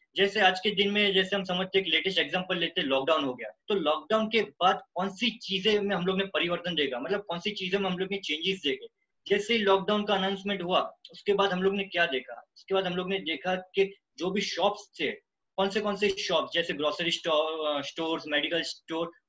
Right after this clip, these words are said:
वहां पे लोगों का interest बढ़ना चालू हो गया। बाकी जितने भी स्टोर्स थे, वहां पर लो-, हम लोग ने देखा कि लोगों का interest कम होने लगा।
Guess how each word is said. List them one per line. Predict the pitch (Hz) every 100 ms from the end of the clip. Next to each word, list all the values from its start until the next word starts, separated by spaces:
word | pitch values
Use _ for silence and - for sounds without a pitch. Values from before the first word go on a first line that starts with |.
| _
वहां | 170 175 202
पे | - 202 190
लोगों | 165 170
का | 185
interest | 165 143 175 143
बढ़ना | 143 143 165
चालू | 151 135 147
हो | 131
गया। | 117
बाकी | 110 - 180 185 208
जितने | 180 175 196
भी | 196
स्टोर्स | 196 - 180 180 - - 175
थे, | 131 - _ _
वहां | 160
पर | 180 190 190
लो-, | 165 160 160 160
हम | 170
लोग | 170
ने | 180
देखा | 165 180
कि | 180 175
लोगों | 165 170
का | 175
interest | 151 175 170 -
कम |
होने | 160 156
लगा। | 135 117 110